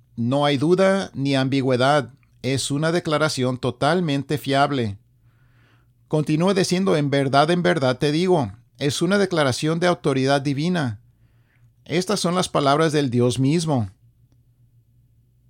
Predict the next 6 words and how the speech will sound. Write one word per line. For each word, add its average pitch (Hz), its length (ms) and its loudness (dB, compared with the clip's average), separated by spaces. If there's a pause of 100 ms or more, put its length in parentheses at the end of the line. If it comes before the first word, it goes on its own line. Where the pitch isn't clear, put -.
(400)
"En 143 240 -4
verdad, 156 460 2
en 202 100 2
verdad 151 360 2
te 170 160 0
digo". 170 440 0